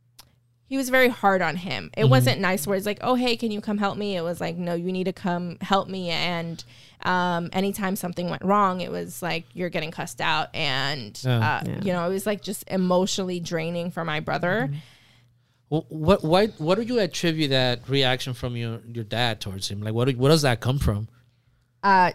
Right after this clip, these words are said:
Speaker 1: I, from his childhood,
Speaker 2: Okay.
Speaker 1: the way he grew up. Um,
Speaker 3: Mm-hmm.
Speaker 1: I think now, um, recognizing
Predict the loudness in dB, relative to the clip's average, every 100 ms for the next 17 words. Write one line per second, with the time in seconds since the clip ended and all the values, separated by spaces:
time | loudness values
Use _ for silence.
0 | 0 0 0 -4 -20 -8 -2 0 0 0
1 | 2 2 0 -2 -4 -2 0 4 4 2
2 | -4 -6 0 2 2 0 -2 0 2 2
3 | 0 -4 -12 -6 -4 -4 -2 -2 2 2
4 | 2 0 -2 -2 -4 -4 -4 -6 -8 -10
5 | _ _ _ _ _ _ _ _ _ _
6 | _ _ _ _ _ _ _ _ _ -2
7 | 2 2 0 -2 2 4 2 0 0 0
8 | 0 -2